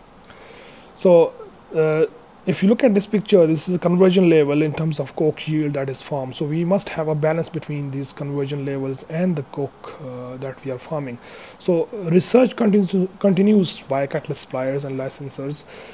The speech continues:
recognition that both crackability of the feed and the severity of the operations are very important.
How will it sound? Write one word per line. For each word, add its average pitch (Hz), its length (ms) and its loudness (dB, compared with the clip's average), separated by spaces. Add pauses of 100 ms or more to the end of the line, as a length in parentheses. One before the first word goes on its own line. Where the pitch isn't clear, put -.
(160)
recognition 170 720 0
that 135 240 -4
both 202 380 2
crackability 180 680 2
of 131 160 -6
the 139 80 -10
feed 180 400 2
and 147 160 -4
the - 40 -4
severity 185 540 6
of 160 80 -2
the - 80 -8
operations 139 400 -6
are 123 120 -8
very 151 280 -2
important. 135 540 -4